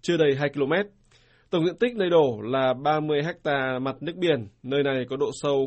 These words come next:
không quá ba mươi mét. Giấy phép kể trên đã vấp phải nhiều phản đối từ các chuyên gia môi trường và công chúng vì họ lo ngại việc đổ bùn cát nạo vét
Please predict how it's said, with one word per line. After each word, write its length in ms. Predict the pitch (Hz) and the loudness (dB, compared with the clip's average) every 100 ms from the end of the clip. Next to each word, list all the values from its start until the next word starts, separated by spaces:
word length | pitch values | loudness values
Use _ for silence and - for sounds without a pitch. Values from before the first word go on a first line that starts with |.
| 135 | -4
không 280 | 160 139 127 | -8 -8 -6
quá 340 | 127 117 131 143 | -4 -4 -4 -4
ba 100 | 135 | -4
mươi 140 | 127 | -2
mét. 200 | 143 185 - _ _ - _ _ _ | -2 -2 -4 _ _ -20 _ _ _
Giấy 160 | - 185 | -2 0
phép 120 | 247 254 | 0 0
kể 100 | 143 | -2
trên 320 | 180 170 143 | 0 0 -2
đã 160 | 143 151 | -2 -2
vấp 200 | 165 233 - - | -2 -4 -6 -8
phải 280 | 170 143 127 | -2 -2 -2
nhiều 320 | 127 151 160 147 | 0 2 2 2
phản 160 | 131 127 | -4 -2
đối 340 | 127 143 202 214 | 0 0 -2 -6
từ 100 | 165 139 123 | -4 -4 -2
các 140 | 160 160 | -6 -6
chuyên 200 | 151 139 | -6 -4
gia 160 | 139 | -4
môi 180 | 135 139 | -2 -2
trường 320 | 135 143 131 120 | -2 -2 -2 -4
và 100 | 123 | -6
công 160 | 139 131 | -6 -2
chúng 380 | 139 151 247 - _ | -2 -2 -6 -10 _
vì 120 | 156 | 2
họ 220 | 165 160 123 | 4 4 2
lo 180 | 170 | 0
ngại 280 | 175 170 123 | 2 0 0
việc 200 | 143 151 - | 0 0 2
đổ 360 | 165 151 123 113 | 2 4 2 0
bùn 300 | 151 151 135 - | 0 0 -2 0
cát 260 | 180 214 180 | 2 2 0
nạo 180 | 123 | -6
vét 200 | 131 196 | 0 -2